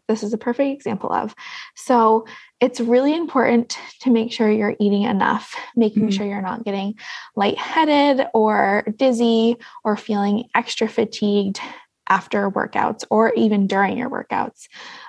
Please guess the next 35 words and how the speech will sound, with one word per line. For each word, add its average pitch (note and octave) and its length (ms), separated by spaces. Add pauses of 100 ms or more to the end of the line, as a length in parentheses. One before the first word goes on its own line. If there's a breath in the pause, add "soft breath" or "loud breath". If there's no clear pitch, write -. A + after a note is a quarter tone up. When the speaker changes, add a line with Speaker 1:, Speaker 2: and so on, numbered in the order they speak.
Speaker 1:
Um, G#3+ 440 (420 soft breath)
and B3+ 180
then B3+ 380 (280)
because C4 400 (240)
everyone A#3 360
is G#3+ 220
<laughs> A3 100
individual, A3+ 880 (300 loud breath)
which A3+ 180
we've A3 160
said G3 260
a - 80
thousand A3 400
times, - 480
but, A3+ 220 (440 loud breath)
um, A#3 420 (140)
my A#3+ 640 (580 loud breath)
one B3 160
of C4+ 120
my A#3 180
big A3+ 340
tips - 400
would A3+ 140
be G#3+ 200
to G#3+ 200
experiment G3+ 640
with A3+ 140
yourself. - 560 (240 loud breath)
Speaker 2:
Yeah. F3 360
Speaker 1:
And A#3+ 220
just A#3 240
as D4+ 160
you C4+ 140
experiment A3 760
with G3+ 520